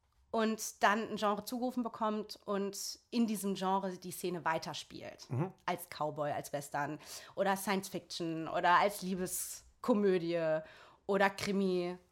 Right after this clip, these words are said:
Speaker 1: Und dann endet meistens, äh, das Ganze in einem musikalischen Genre, weil das ein ganz, ganz tolles Ding ist, um die Leute in die Pause gehen zu lassen,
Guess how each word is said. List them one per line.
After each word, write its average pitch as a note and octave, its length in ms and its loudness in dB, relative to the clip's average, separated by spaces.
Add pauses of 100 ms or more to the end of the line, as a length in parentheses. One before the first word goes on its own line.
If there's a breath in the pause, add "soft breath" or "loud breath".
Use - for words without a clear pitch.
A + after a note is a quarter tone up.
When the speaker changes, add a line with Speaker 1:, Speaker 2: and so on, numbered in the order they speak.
Speaker 1:
Und - 140 -4
dann F3+ 240 4
endet G3+ 360 -2
meistens, F3 680 -2
äh, D3 400 0 (160)
das E3+ 160 -6
Ganze D#3+ 260 -4
in D#3 80 -6
einem E3 80 -2
musikalischen D#3 580 -6
Genre, C3+ 340 -4
weil A2+ 100 -2
das - 280 -6
ein F3 260 -6
ganz, G3 280 4
ganz F#3+ 400 -2 (100)
tolles G3 360 2
Ding F#3 200 -2
ist, F3+ 120 -6
um E3+ 80 -6
die F3 80 -2
Leute E3 200 0
in F#3 40 -2
die F3 120 -2
Pause E3+ 220 0
gehen D3+ 200 -6
zu - 100 -12
lassen, - 360 -10